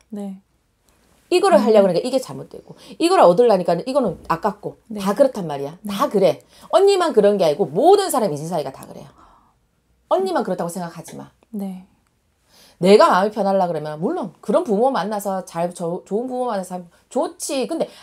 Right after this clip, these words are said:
Speaker 2: 안 되는 걸 억지로 찾으려고 할 수는 없잖아. 내가 그러잖아. 인력적으로 안 되는 부분이라고, 현실적으로 안 되는 부분이라고. 내가
Speaker 1: 음.
Speaker 2: 노력해서 되는 부분이 아니야.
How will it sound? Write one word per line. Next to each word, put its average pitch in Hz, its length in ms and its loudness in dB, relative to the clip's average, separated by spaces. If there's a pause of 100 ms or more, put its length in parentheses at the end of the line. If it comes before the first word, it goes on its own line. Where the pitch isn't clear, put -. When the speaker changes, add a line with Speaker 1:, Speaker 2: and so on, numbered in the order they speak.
Speaker 2:
안 196 300 2
되는 370 240 2
걸 - 100 2
억지로 254 200 -2
찾으려고 320 420 -2
할 190 80 -4
수는 170 220 -8
없잖아. 147 500 -6
내가 202 140 6
그러잖아. 175 260 2 (300)
인력적으로 403 520 6
안 165 180 2
되는 330 220 2
부분이라고, 143 440 -8
현실적으로 392 460 -2
안 147 200 -10
되는 403 240 2
부분이라고. 139 520 -8
내가 143 140 -4
Speaker 1:
음. 196 40 0
Speaker 2:
노력해서 302 320 -4
되는 214 160 -2
부분이 262 300 -6
아니야. 156 480 -6